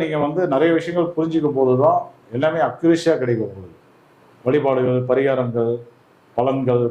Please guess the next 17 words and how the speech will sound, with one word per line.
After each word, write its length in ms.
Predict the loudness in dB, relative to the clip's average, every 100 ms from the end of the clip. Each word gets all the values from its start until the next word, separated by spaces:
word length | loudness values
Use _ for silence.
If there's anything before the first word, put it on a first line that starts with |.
| 0
கால 180 | 0 0 -2
நிர்ணயங்கள், 520 | -4 -6 -6 -4 -4 -4
திருமண 240 | -4 -2 -2 -2
பொருத்தம், 420 | -6 -2 -2 -2 -8 -20 _ _ _ 0 2
ஏன் 200 | 2 0
மருத்துவ 300 | 0 2 0 2
ஜோதிடம், 380 | 2 2 0 2 2
ஏன் 120 | 2 -2
ஒரு 100 | -4
நோய் 140 | -2 0 -2
வந்தது, 320 | -4 -6 -8 -12 -20 _ _ _ _
ஒரு 100 | -4 -2
சுப 100 | 0 0
முகூர்த்தம் 300 | 2 2 2
எடுக்கணும்னா 320 | 2 0 0 0
எப்படி 180 | 0 0 0
எடுக்கணும், 440 | -2 -6 -10 -10